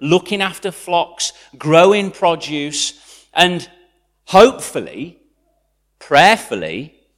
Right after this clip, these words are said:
we may see something different in a moment, but remembering where it all comes from. Remembering where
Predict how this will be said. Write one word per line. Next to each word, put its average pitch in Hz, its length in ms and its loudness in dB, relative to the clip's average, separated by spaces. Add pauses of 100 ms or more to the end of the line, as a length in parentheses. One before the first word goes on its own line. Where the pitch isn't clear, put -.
(560)
we 117 120 -8
may 127 220 0
see 123 240 -8
something 113 400 -8
different 113 400 -6
in 104 80 -10
a 104 80 -4
moment, 113 540 -2 (260)
but 170 180 2
remembering 160 1040 -2 (140)
where 160 340 0
it 147 200 -6
all 143 180 -2
comes 147 380 -10
from. 73 320 -10 (1000)
Remembering 165 1120 4 (480)
where 151 640 2